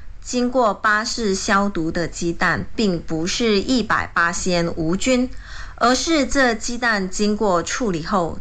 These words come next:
达到安全可生食的低菌标准。为了使巴氏消毒的鸡蛋可以持续维持在低菌标准，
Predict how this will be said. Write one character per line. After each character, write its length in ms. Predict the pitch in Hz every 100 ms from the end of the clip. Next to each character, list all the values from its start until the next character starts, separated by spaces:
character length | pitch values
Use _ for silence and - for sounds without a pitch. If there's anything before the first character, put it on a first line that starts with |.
| -
达 220 | 160 170
到 420 | 214 190 151 -
安 240 | 220 247 262
全 360 | - 175 170
可 220 | 190 180 151
生 400 | - 285 285 294
食 320 | - 170 160
的 240 | 175 143
低 320 | 135 - 226
菌 300 | 220 220 208
标 280 | 208 208 196 202
准。 240 | - - - - -
为 140 | 320
了 200 | 302 262
使 280 | 247 233 214
巴 300 | 202 254 247
氏 320 | 277 - 233
消 320 | 196 - 220 226
毒 220 | 202 175
的 160 | 180
鸡 200 | 175 214
蛋 280 | 226 240 170 - -
可 300 | - 170 175
以 280 | 196 160 135
持 360 | - - 170
续 340 | 196 - 269 175
维 260 | 151 160
持 320 | 196 - 170 170
在 300 | - 202 180
低 320 | - 254 240
菌 260 | 247 233 240
标 260 | 269 254
准， 260 | 269 196 -